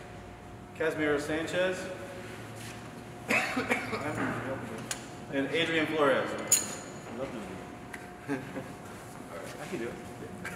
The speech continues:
Speaker 2: Easy day. Right. So after a critical pressure relief valve failure at Naval Base San Diego, your leadership in securing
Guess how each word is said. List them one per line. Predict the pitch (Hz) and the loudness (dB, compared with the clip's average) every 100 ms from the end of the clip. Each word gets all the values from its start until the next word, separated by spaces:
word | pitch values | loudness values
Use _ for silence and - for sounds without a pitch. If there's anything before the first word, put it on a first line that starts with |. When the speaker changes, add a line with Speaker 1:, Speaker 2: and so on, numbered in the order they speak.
| 147 | -2
Speaker 2:
Easy | 151 - | -2 -2
day. | 127 127 - - - - - - - - - - - - - - 226 | -2 -2 -2 -4 -6 -8 -8 -8 -8 -8 -8 -6 -6 -6 -10 2 10
Right. | 233 - - - - - 247 - - - - - - - - - - - - - - - - - - - - - - - | 12 12 10 12 12 12 10 10 8 6 2 -2 -4 -4 -6 -8 -8 -10 -10 -10 -12 -12 -12 -12 -12 -12 -12 -12 -10 6
So | 160 | 8
after | 170 160 | 8 8
a | - | 6
critical | - 233 226 233 226 | 10 10 10 10 8
pressure | - 190 190 190 190 - - | 8 6 6 4 2 0 0
relief | 143 156 170 | 2 2 0
valve | 135 123 123 123 127 - | 2 4 4 2 -2 -4
failure | 143 139 135 | -2 0 0
at | 123 123 123 | 0 -2 -4
Naval | 131 147 | -2 -2
Base | 143 147 | 0 -2
San | 151 135 | 0 0
Diego, | 139 131 104 107 - - | 2 0 0 -4 -6 -4
your | 123 | -2
leadership | 135 175 - - 180 | 0 0 0 -2 0
in | 147 | -2
securing | - - 135 123 117 | -4 -6 -4 -2 -4